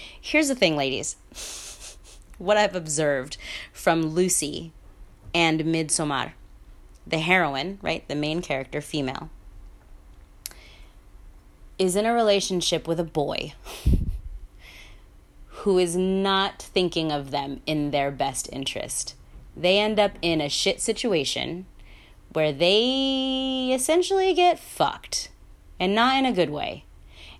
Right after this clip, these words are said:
And that spirals us down through the entire plot of the movie, which basically is fuckery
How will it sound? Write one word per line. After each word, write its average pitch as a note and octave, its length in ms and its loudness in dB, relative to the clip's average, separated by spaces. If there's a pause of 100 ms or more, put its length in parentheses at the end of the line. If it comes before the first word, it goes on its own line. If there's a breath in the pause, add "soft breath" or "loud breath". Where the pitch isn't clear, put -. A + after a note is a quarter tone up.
(120)
And F3+ 480 2 (180)
that G3+ 760 0 (540)
spirals C#4 800 4
us G#3+ 260 2
down D3 600 0
through B3 680 2
the F3 160 0
entire A3 440 -2
plot G#3+ 320 2
of G3+ 100 -4
the A3+ 80 -2
movie, C#3+ 540 -2 (480 loud breath)
which - 560 -2 (320)
basically A#3+ 920 2 (760)
is A3 240 2
fuckery E3 640 -2